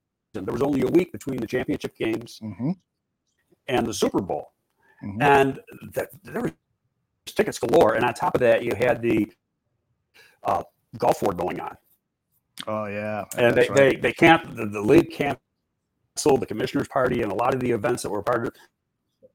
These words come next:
Speaker 1: usually part of Super, uh, Bowl week were all canceled. They had real heavy security. In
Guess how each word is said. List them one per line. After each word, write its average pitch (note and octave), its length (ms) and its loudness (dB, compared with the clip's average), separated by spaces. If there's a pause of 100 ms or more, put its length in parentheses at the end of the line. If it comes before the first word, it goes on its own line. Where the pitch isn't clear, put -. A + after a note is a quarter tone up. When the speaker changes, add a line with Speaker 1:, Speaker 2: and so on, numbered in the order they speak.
(300)
Speaker 1:
usually C4 240 4
part - 140 2
of - 60 -2
Super, - 220 -2 (340)
uh, G#2 160 -2
Bowl B2 260 0
week A2+ 180 -6
were G#2+ 100 0
all B2+ 100 4
canceled. A#2+ 440 -2
They G#2 140 0
had F#2 100 -4 (720)
real B2+ 160 2
heavy B2 220 -2
security. B2 500 -4
In A#2 100 -2